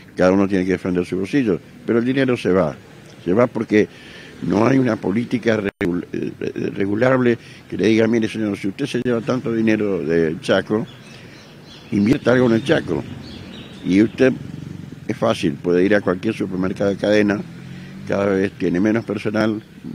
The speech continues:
muchos pasantes, los mejores puestos y más rentables no son de chaqueños, son gente de Buenos Aires que viene, ¿no es cierto?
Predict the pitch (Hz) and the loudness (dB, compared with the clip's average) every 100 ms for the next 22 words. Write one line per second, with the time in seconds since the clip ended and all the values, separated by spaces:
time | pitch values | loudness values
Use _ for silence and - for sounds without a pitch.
0 | 73 101 - 101 - 82 117 113 107 110 | -6 -6 -2 -2 -2 -4 -2 -2 -2 -4
1 | 110 - - - - - 85 92 95 - | -6 -8 -20 -20 -20 -6 -4 -2 -4 -2
2 | 127 123 - - 120 123 - 104 101 85 | 0 0 -4 -8 -6 -4 -4 -4 -4 -4
3 | 87 104 104 95 92 98 104 104 95 - | -2 -2 0 -2 0 2 4 4 0 -8
4 | - - - 73 117 117 110 113 95 76 | -20 -20 -6 0 2 2 2 2 2 0
5 | 73 82 76 - 85 107 104 107 104 110 | 0 -2 -2 -2 0 4 4 4 2 -4
6 | - 90 82 98 90 85 85 90 92 95 | -6 -6 -4 -4 0 2 2 0 -2 0
7 | 85 78 98 110 104 110 - - - - | 0 2 6 6 6 0 -8 -20 -20 -18
8 | - 92 95 101 | -6 -4 0 0